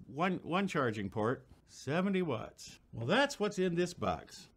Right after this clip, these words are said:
Now let's get to the main event. This is a fifteen inch MacBook Air. I think I've said that twenty times now. In midnight.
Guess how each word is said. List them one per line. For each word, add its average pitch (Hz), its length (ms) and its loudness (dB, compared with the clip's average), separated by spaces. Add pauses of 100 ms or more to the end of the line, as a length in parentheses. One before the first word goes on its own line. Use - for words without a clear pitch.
(140)
Now 202 260 8
let's 220 220 6
get 196 220 2
to 190 80 2
the 160 80 2
main 156 300 4
event. 113 320 2 (500)
This 247 420 8
is 143 760 4 (280)
a 120 260 0 (1160)
fifteen 208 420 2
inch 165 400 4 (100)
MacBook 135 400 -2
Air. 131 200 4
I 135 60 2
think 139 200 -6
I've 117 140 -4
said 120 160 -4
that 113 120 -4
twenty 107 220 -4
times 104 320 -4
now. - 1400 -6 (2000)
In 123 240 6
midnight. 156 640 8